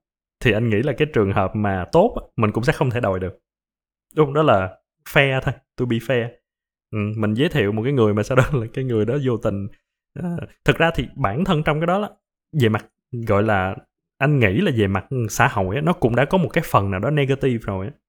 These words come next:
Thì, thì cái này là nó không có logic, nhưng mà nó là em giới thiệu cho anh <laughs> đến để dùng dịch vụ của một người mà xong anh dùng xong quá tệ,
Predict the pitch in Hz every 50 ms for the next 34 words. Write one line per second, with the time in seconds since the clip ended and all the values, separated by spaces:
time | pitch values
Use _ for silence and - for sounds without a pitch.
0 | _ _ - - 110 107 107 104 104 98 95 - 110 104 98 - 160 160 147 117
1 | 104 98 95 95 117 147 - - 151 135 131 - 131 135 160 175 190 196 196 180
2 | - _ _ _ _ - 135 139 147 190 240 233 - _ _ - 139 135 127 123
3 | 120 107 101 101 117 143 151 120 104 - - _ _ _ _ - 131 131 131 131
4 | 160 175 - 123 98 101 110 - 147 135 - - 135 120 - - - - _ _
5 | _ - 147 127 139 151 175 214 214 175 113 101 104 113 139 156 - 147 139 131
6 | 120 104 104 110 107 113 107 101 104 107 - 147 131 107 107 113 107 104 95 95
7 | 104 101 98 98 - 120 110 113 113 113 117 107 95 98 - 123 110 104 113 143
8 | 185 - - 95 87 90 92